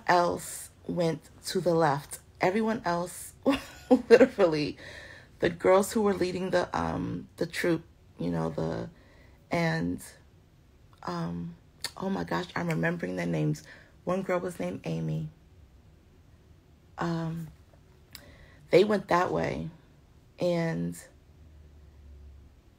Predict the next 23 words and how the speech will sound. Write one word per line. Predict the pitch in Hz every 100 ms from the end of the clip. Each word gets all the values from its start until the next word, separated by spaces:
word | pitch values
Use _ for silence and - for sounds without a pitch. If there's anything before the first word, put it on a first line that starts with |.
| - - - - - - - - - - - - - -
the, | 175 165 165 - -
the, | 175 165 160 165 165 -
the | - 170
space | - - 180 190 -
that | 170
seemed | 170 - 170 170
like | 170 156 156 - -
this | 170 170
is | 170
the |
right | 156 156 143
way | 160
to | 156
go, | 151 147 151 - - - -
we | - 190 285 247
were | 190
f-, | - -
so | - 185
scared, | 170 - - 226 247 180 165 175 - - - -
we |
were | 240
just, | 208 170 -
like, | 160